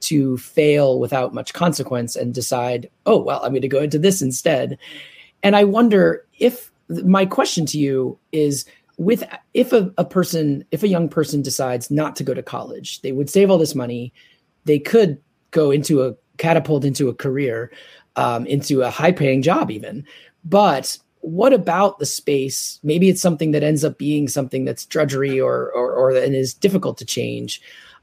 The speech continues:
um, because they invested in some apprentice program, then now they don't know how to do the next step because there's no sense of majors or a culture of changing. I guess,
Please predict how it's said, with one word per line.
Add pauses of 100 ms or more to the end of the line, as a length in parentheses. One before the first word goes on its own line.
um,
because
they
invested
in
some
apprentice
program,
then
now
they
don't
know
how
to
do
the
next
step
because
there's
no
sense
of
majors
or (440)
a
culture
of
changing. (500)
I
guess,